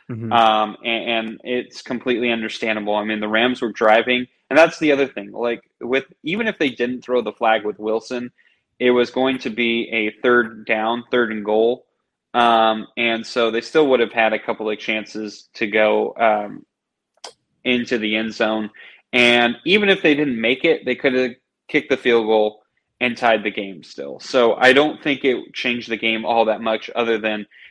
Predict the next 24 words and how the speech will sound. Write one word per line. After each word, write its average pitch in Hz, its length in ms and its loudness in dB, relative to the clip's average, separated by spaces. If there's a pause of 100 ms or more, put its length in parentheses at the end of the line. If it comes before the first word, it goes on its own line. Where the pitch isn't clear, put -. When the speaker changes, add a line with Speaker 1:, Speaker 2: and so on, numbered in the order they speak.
Speaker 2:
it 120 140 4
let 117 220 2
them 117 180 -2
have 110 240 2
another 107 340 -4
chance 107 440 -6
at, 98 140 -6 (140)
at 101 300 -4
getting 107 260 -4
in 104 120 -10
the 104 120 -8
end 104 200 -10
zone. 80 320 -10 (520)
Um, 113 640 6 (480)
and 117 460 -2 (100)
I 123 200 0
think 120 320 -10
the 117 80 -2
Bengals 110 420 -6
were 104 120 -10
tired. 104 360 -4
I 107 120 -2
think, 110 320 -10 (200)
honestly, 123 640 0